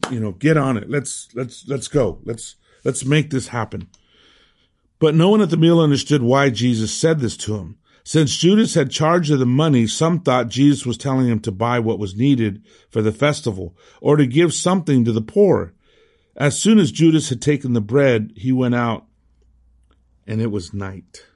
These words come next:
And, and, and, and you have to understand that, that even that is in, in, in many ways a, a powerful statement.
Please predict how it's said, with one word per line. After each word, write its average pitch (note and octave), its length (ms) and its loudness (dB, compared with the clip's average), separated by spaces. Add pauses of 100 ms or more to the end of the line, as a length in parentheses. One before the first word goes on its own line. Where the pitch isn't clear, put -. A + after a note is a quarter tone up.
(720)
And, A#2+ 220 -4
and, C3 280 -2
and, C3 240 -2
and B2+ 160 -4
you C3+ 80 0
have E3+ 180 -4
to D#3 80 0
understand C#3+ 520 0
that, A2 320 -2
that A2+ 340 -6 (500)
even F3 720 2
that B2+ 760 -4 (1120)
is C3 800 -2 (640)
in, B2 400 -4
in, A2+ 440 -2
in B2 200 -2
many D3+ 220 2
ways A2+ 440 2
a, G#2+ 400 -12
a G2+ 40 -12
powerful C3 560 -6
statement. A2 600 -8